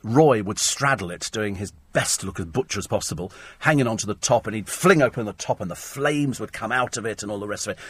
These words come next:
Flames were piling out like the thing was on fire. He'd close the lid, open it again, and out would jump a huge Siberian tiger. And people would go, "Woo!"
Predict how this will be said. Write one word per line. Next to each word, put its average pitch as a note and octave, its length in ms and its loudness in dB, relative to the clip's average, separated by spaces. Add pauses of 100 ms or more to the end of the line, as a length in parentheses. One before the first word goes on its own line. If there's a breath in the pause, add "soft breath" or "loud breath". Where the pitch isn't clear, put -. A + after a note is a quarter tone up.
(120 loud breath)
Flames D3 480 2
were A2+ 60 -2
piling B2 480 -2
out A2 160 -2
like F#2+ 140 -4
the - 80 -8
thing G#2+ 160 -2
was F#2+ 100 -6
on F#2+ 120 -4
fire. G2+ 300 -2 (200 loud breath)
He'd A#2+ 160 -4
close G3+ 320 6
the C3 60 2
lid, A2 200 2
open C#3 180 6
it G#2 100 -6
again, A2+ 320 -4
and A#2 180 -6
out B2 180 2
would G#2 220 -8
jump G2 420 0
a F#2+ 60 -8
huge F#2+ 480 -2
Siberian F2+ 460 -8
tiger. F#2+ 480 -4 (360 soft breath)
And G2+ 100 -8
people B2 200 0
would G#2 80 -6
go, G2 180 0
"Woo!" D4 560 6